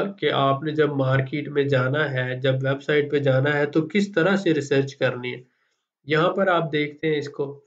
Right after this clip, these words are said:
financial reports आप इसकी देखते हैं, ये annual है, quarterly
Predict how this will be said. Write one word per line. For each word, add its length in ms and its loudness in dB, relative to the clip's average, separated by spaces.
financial 420 2
reports 520 -2
आप 240 -2
इसकी 340 -8
देखते 420 0
हैं, 320 -4
ये 120 2
annual 500 2
है, 280 0
quarterly 520 2